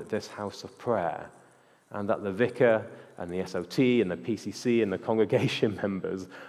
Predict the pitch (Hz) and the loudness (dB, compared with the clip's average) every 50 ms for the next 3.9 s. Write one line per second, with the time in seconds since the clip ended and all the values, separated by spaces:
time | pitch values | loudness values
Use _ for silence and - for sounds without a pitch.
0 | - - - 104 107 110 120 117 110 101 - - - - 143 127 110 - - - | -4 0 4 4 6 6 4 4 2 0 -4 -8 -4 0 2 2 2 0 0 2
1 | 120 110 110 104 104 107 113 - 110 107 107 104 104 101 - 127 123 123 113 98 | 2 4 4 4 4 4 2 2 0 0 2 2 2 2 2 2 4 4 4 2
2 | 95 - - 104 98 - - - - - 104 90 117 107 92 85 76 - - - | -2 -4 -4 -6 -6 -6 -6 -8 -8 -6 -4 0 0 2 2 0 -2 -4 0 2
3 | 120 117 113 101 104 107 104 104 98 - - 123 110 87 78 80 76 - | 2 4 4 2 0 -2 -2 -2 -4 -4 -2 -2 -2 -2 -2 -6 -12 -14